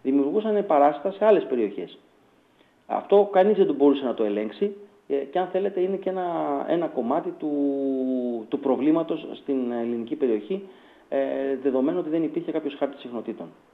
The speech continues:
Τι προβλέπετε αυτή τη στιγμή για την επόμενη μέρα; Προβλέπετε ότι αυτά τα κέντρα παραμένουν στην ευθύνη των Δήμων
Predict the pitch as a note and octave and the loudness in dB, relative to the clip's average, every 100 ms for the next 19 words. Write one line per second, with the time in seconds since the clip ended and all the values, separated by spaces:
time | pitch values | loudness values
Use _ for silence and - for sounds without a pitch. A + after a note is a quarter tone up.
0 | _ - G3+ F#3+ F#3+ G3 G3 F#3 F#3 - | _ -2 2 4 4 4 2 -2 -4 -4
1 | F#3 F#3 F3+ F3+ F3 F3+ F3+ F3 D#3 F#2 | -4 0 0 -2 -2 -2 0 2 2 0
2 | - - - - - - _ _ _ B2 | -4 -18 -20 -20 -20 -20 _ _ _ 0
3 | D3+ F#3+ F3 C3+ A#2 A2+ - - - F3+ | 2 2 4 2 2 -4 -6 -8 0 2
4 | F#3 F#3+ F#3 E3+ D#3 A#2+ G2+ C3+ F#3+ G3+ | 2 2 2 2 2 2 2 2 0 0
5 | G3 E3+ C#3+ D3 C#3 A2 G#2+ A2 A2 C3 | -2 -4 -4 -2 -2 -2 -6 -4 -2 -4